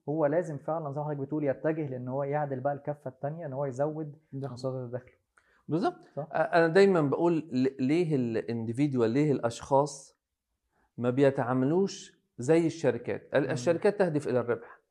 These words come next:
Speaker 2: ليه الشخص ما يهدفش
Speaker 3: الشخص
Speaker 2: للربح؟
Speaker 3: ليه ما
Speaker 2: آه.
Speaker 3: بتهدفش للربح؟ يعني
Speaker 2: آه.
Speaker 3: ليه، ليه، ليه الشركات، آه، تقول لك cut down expenses
Speaker 2: مم.
Speaker 3: و-، و-، ونخفض المصاريف
Speaker 1: تقلل المصاريف.
Speaker 3: وي-، ويسعوا إن، إن إزازة المية يمنعوها مثلا.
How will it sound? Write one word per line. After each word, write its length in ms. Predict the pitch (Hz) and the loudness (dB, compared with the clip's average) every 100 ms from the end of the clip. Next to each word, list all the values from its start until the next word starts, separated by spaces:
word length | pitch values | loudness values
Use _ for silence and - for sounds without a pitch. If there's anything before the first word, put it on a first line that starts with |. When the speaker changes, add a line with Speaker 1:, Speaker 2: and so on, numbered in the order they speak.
| _ _ - | _ _ -6
Speaker 2:
ليه 160 | 143 156 | 0 0
الشخص 460 | 151 - 123 - | 0 -8 -16 -10
ما 60 | 127 | -4
يهدفش 220 | 123 123 | -4 0
Speaker 3:
الشخص 360 | 170 220 247 202 | 4 4 4 2
Speaker 2:
للربح؟ 120 | 196 | 2
Speaker 3:
ليه 60 | 262 | 4
ما 80 | |
Speaker 2:
آه. 20 | 202 | 4
Speaker 3:
بتهدفش 480 | 190 175 233 233 | 4 4 4 4
للربح؟ 440 | 208 175 190 220 143 | 6 8 10 8 6
يعني 320 | 143 147 151 | 6 6 2
Speaker 2:
آه. 300 | 123 180 202 | -2 -4 -2
Speaker 3:
ليه، 300 | 143 185 - | 4 4 4
ليه، 320 | 151 190 226 | 6 8 8
ليه 160 | 170 202 | 6 4
الشركات، 760 | 226 - 170 156 196 208 - - | 4 4 4 6 4 4 -2 2
آه، 120 | 151 | 4
تقول 320 | 143 - 185 | 4 4 4
لك 340 | 190 180 - 180 | 4 2 2 4
cut 40 | 170 | 6
down 260 | 175 160 139 | 6 4 0
expenses 520 | 147 151 131 107 - _ - | 0 0 0 -8 -16 _ -16
Speaker 2:
مم. 260 | 127 127 - _ | -12 -12 -14 _
Speaker 3:
و-، 340 | 139 147 156 151 | 4 8 10 10
و-، 380 | 147 147 151 151 | 8 6 4 2
ونخفض 480 | 143 185 180 165 | 6 6 6 6
المصاريف 520 | 151 143 139 147 143 127 | 6 4 4 2 2 0
Speaker 1:
تقلل 240 | 127 139 | -2 -2
المصاريف. 480 | 127 123 120 117 127 | -4 -6 -8 -8 6
Speaker 3:
وي-، 360 | 147 160 175 156 | 10 10 10 8
ويسعوا 480 | 180 196 160 165 | 8 8 4 4
إن، 100 | 156 | 4
إن 180 | 156 151 | 4 4
إزازة 380 | 147 156 180 180 | 4 4 4 4
المية 300 | 160 180 175 | 4 4 6
يمنعوها 560 | 156 151 143 170 143 131 | 6 6 6 6 6 4
مثلا. 460 | 139 139 113 110 | 4 2 0 -2